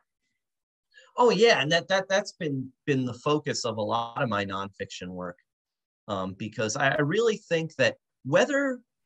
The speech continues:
the creators of these movies and novels and comic books know it or not, they're kind of drawing on a background of the last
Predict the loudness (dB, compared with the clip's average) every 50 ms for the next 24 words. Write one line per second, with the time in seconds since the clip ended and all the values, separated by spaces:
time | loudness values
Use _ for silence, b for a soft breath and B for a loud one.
0 | _ _ _ -8 -4 -2 -2 -2 -2 -6 -4 -2 0 2 2 2 2 2 0 0
1 | 0 0 0 0 -2 -4 -8 -10 -12 -10 -10 -10 -10 -8 -8 -8 -8 -8 -8 -6
2 | -6 -6 -4 -6 -6 -4 -4 -4 -4 -6 -8 -10 -14 -16 -14 -12 -8 -6 -2 -2
3 | -2 -2 -2 -4 -6 -8 -8 -12 -14 -14 -10 -8 -6 -6 -6 -6 -8 -10 _ -12
4 | -12 -12 -12 -10 -8 -4 -2 0 0 0 0 -2 -4 -4 -4 -4 -4 -4 -2 -4
5 | -4 -6 -10 _ _ _ _ _ _ _ _ _ _ _ _ _ _ _ _ _
6 | 0 0 0 -2 0 0 2 2 2 0 -2 -6 -8 -8 -8 -6 -4 -2 0 0
7 | 2 2 2 2 2 0 -2 -4 -8 -16 _ _ _ -6 -4 -2 -2 -2 -2 0
8 | 2 4 4 2 0 -2 -2 -2 -2 -2 -4 -8 -10 -10 -8 -10 -8 -4 -2 -2
9 | 2 2 2 2 2 0 -2 -8 -16